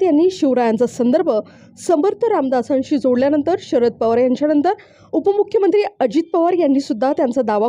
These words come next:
खोडून काढला. "राजमाता जिजाऊ यांनी शिवाजी महाराज यांना वाढवलं, त्यांच्यावर संस्कार केले, त्यांनीच शिवाजी महाराज यांना घडवण्याचं काम केलं आहे," अशा शब्दात योगी यांनी केलेल्या वक्तव्याचा अजित पवार यांनी समाचार घेतला. ते म्हणाले की,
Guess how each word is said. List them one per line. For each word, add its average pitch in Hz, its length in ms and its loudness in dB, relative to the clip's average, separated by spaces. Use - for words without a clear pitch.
खोडून 233 240 -2
काढला. 196 340 -2
"राजमाता 233 500 0
जिजाऊ 220 360 0
यांनी 311 680 0
शिवाजी 330 460 0
महाराज 330 420 0
यांना 240 300 0
वाढवलं, 233 480 0
त्यांच्यावर 240 380 -2
संस्कार 254 460 -2
केले, 320 280 0
त्यांनीच 285 460 2
शिवाजी 311 300 0
महाराज 262 320 0
यांना 254 200 0
घडवण्याचं 247 460 -2
काम 226 340 -2
केलं 233 240 0
आहे," 220 280 0
अशा 233 220 0
शब्दात 285 380 0
योगी 285 420 2
यांनी 311 260 2
केलेल्या 262 400 0
वक्तव्याचा 254 540 -2
अजित 294 220 -2
पवार 277 240 2
यांनी 254 360 -2
समाचार 320 520 -2
घेतला. 220 420 -2
ते 254 60 0
म्हणाले 262 360 2
की, 370 200 2